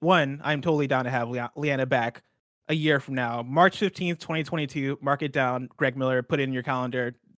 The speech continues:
the week before to book Leanna back on Games Daily, March fifteenth,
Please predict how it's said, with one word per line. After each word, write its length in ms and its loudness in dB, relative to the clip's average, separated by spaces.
the 100 -2
week 180 -2
before 360 0
to 80 -4
book 280 -2
Leanna 340 -2
back 320 -2
on 160 -2
Games 240 -2
Daily, 300 0
March 220 2
fifteenth, 420 -6